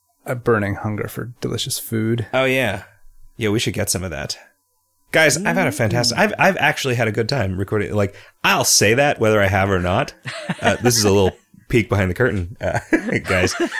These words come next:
Speaker 2: But no, I, this has been a fun show. I've enjoyed it.
Speaker 3: Yeah.
Speaker 2: I got to be mean to some guys. I got to have some guys be nice to me. I've had everything. <laughs> Um,
Speaker 1: You got shot because you're a member of the patriarchy?
Speaker 2: R-, it's Riff made some fun jokes.
Speaker 3: Yeah.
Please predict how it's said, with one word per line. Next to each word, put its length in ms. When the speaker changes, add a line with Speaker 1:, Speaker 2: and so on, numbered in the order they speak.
Speaker 2:
But 240
no, 120
I, 120
this 160
has 100
been 120
a 40
fun 160
show. 280
I've 240
enjoyed 340
it. 160
Speaker 3:
Yeah. 200
Speaker 2:
I 100
got 160
to 80
be 160
mean 320
to 60
some 200
guys. 460
I 120
got 240
to 60
have 160
some 180
guys 260
be 160
nice 300
to 100
me. 380
I've 180
had 260
everything. 800
<laughs> 40
Um, 380
Speaker 1:
You 100
got 140
shot 400
because 180
you're 100
a 40
member 200
of 40
the 60
patriarchy? 720
Speaker 2:
R-, 80
it's 200
Riff 300
made 180
some 160
fun 280
jokes. 600
Speaker 3:
Yeah. 340